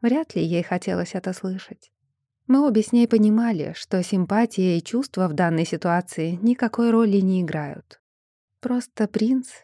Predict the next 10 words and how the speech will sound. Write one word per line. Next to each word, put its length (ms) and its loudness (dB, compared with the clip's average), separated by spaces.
и 80 0
обычная 460 4
девушка 720 2
не 160 6
пара 360 0
по 120 0
определению. 800 0
Дверь 340 2
тихо 300 -2
открылась, 600 -4